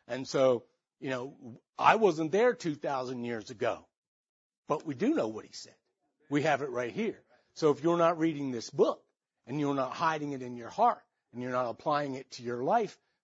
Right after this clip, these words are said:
then the Holy Spirit's got nothing to remind you about. So, so that is fourteen twenty-six.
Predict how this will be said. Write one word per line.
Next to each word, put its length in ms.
then 120
the 60
Holy 240
Spirit's 400
got 300
nothing 520
to 120
remind 500
you 160
about. 320
So, 420
so 140
that 200
is 120
fourteen 640
twenty-six. 800